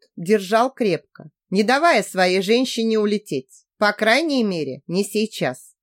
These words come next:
Пока у них еще есть мгновение, чтобы быть вместе и наслаждаться счастьем, пока не наступит время осенних штормов. Нет, он не станет думать об этом сегодня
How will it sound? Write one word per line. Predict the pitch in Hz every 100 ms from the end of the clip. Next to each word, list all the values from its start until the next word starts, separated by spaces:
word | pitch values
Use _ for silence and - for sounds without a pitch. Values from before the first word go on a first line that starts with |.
| _ -
Пока | 220 247 285 359
у |
них | 277 220
еще | 185 196 - 196
есть | 185 254 -
мгновение, | 233 185 196 240 262 220 160 131 135 -
чтобы | - 185 185
быть | 180 226
вместе | 226 220 233 175 - - - -
и | 196
наслаждаться | 196 190 185 185 196 - - 226
счастьем, | - - 180 - - - 131 123 _ -
пока | 214 233 214
не | 208
наступит | 202 202 - 202 202 180
время | 208 262 311 151 - _
осенних | 156 185 - 190 202 202
штормов. | - - 190 185 165 120 - _ _ _ _ _
Нет, | 165 190 175 - _ _ -
он | 233 247
не | 262
станет | 269 - 262 196 175 180
думать | 247 320 208 -
об | 175 202
этом | 226 226
сегодня | - 220 190 151 131 123 131